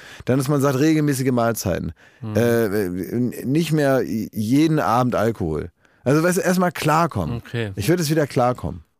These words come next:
Speaker 2: Bin, äh, komme ich automatisch klar, wenn ich jeden Morgen dusche und nicht jeden Abend Alkohol trinke? Würdest du sagen, bin ich dann schon im Klarkommen-Bereich?
Speaker 1: Das hängt ein bisschen davon ab, ja, also man muss erstmal natürlich, also kleine Erfolge, die sollen dich ja motivieren für die großen Dinge.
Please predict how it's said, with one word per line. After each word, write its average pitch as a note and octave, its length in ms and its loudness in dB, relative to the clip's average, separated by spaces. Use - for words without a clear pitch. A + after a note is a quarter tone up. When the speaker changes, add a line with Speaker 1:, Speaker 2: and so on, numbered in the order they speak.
Speaker 2:
Bin, D#3+ 220 0
äh, D3+ 460 -6
komme F#3+ 280 -2
ich E3+ 140 -4
automatisch D#3+ 480 -2
klar, D3 200 0
wenn D3+ 120 -2
ich D3 160 -6
jeden C#3+ 320 -4
Morgen C#3 340 -2
dusche E3 400 -4
und D3+ 140 0
nicht F3 220 -4
jeden D#3+ 220 0
Abend C#3+ 260 -2
Alkohol C#3 320 -4
trinke? D#3 400 -6
Würdest D3+ 280 -4
du D3+ 40 -2
sagen, C#3 140 -4
bin D3+ 80 -2
ich C#3+ 80 -6
dann C3 100 -2
schon C3+ 160 -6
im C3 80 -4
Klarkommen-Bereich? B2+ 1000 -6
Speaker 1:
Das D#2 680 -6
hängt F2+ 140 -4
ein G#2 40 -2
bisschen G#2 300 0
davon G#2 300 0
ab, A2 160 -2
ja, B2+ 360 2
also G2+ 160 0
man A2 160 0
muss B2+ 80 -2
erstmal A2+ 480 0
natürlich, G#2+ 500 -4
also G#2 160 0
kleine B2 300 0
Erfolge, A#2 560 0
die A2 140 -2
sollen A2+ 180 0
dich A2 120 -2
ja A2+ 60 0
motivieren A2+ 460 0
für G#2+ 120 -8
die G#2+ 80 0
großen A#2+ 340 0
Dinge. E2+ 240 -4